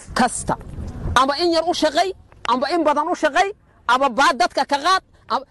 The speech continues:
midaa wuxuu ku leeyahay, waa kuu imaana. Wuxuu ku leeyahay, "Anigu shala kuma qanacsanayno, qabiilka iyagu waday ii geeyeenoo waxay dhaheen nabadoon ka noqo." Okay, markii hore waa lagu geeyey, markaad gasho maxaad noqotay? <laughs> Markii aad gasho ayaga lagu geeyey, kadib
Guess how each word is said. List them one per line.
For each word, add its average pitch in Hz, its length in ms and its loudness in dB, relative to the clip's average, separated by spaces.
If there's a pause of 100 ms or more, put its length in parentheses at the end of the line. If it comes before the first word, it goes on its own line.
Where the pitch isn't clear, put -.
(100)
midaa 285 240 2
wuxuu 262 200 0
ku 254 100 -4
leeyahay, 269 260 2
waa 233 140 -2
kuu 277 200 -2
imaana. 247 320 -4 (220)
Wuxuu 247 240 0
ku 277 80 -8
leeyahay, 285 300 -4
"Anigu 277 160 -2
shala 269 220 -2
kuma 285 180 -2
qanacsanayno, 269 680 -4 (380)
qabiilka 269 540 0
iyagu 254 320 0
waday 262 220 0
ii 247 200 -2
geeyeenoo 247 400 0
waxay 254 240 -4
dhaheen 214 200 -2
nabadoon 202 360 -2
ka 226 100 -4
noqo." 190 220 -4 (560)
Okay, 254 340 0 (140)
markii 277 240 0
hore 254 140 2
waa 285 120 2
lagu 247 200 -4
geeyey, 262 160 0
markaad 269 280 -4
gasho 240 200 -4
maxaad 247 220 -4
noqotay? - 300 -6 (840)
<laughs> - 840 -4
Markii 311 200 2
aad 302 180 2
gasho 320 220 0
ayaga 320 260 2
lagu 285 220 0 (120)
geeyey, 277 340 2 (460)
kadib 381 420 2